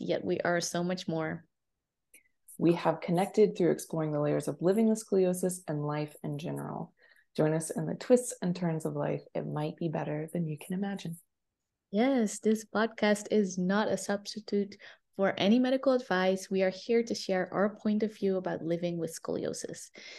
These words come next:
Speaker 1: Keep an open mind and always trust yourself.
Speaker 2: You can follow us on our Instagrams. Mine is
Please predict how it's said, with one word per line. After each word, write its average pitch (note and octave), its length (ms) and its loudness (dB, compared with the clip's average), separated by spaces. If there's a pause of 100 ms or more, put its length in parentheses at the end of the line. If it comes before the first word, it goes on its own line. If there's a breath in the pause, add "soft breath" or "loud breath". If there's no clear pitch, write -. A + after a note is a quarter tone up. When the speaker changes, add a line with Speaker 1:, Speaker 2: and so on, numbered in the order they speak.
(140 loud breath)
Speaker 1:
Keep A#3 180 -2
an A#3+ 140 2
open F#3+ 320 0
mind F3 320 -2
and F3 240 -2
always F3 420 -2
trust - 320 -10
yourself. D#3+ 580 -8 (1160)
Speaker 2:
You E3+ 60 0
can D#3+ 160 -2
follow D#3+ 220 0
us D#3 100 -8
on D3+ 100 -4
our D3+ 240 -6
Instagrams. A3 1040 0 (140)
Mine D3+ 220 -6
is D3+ 160 -8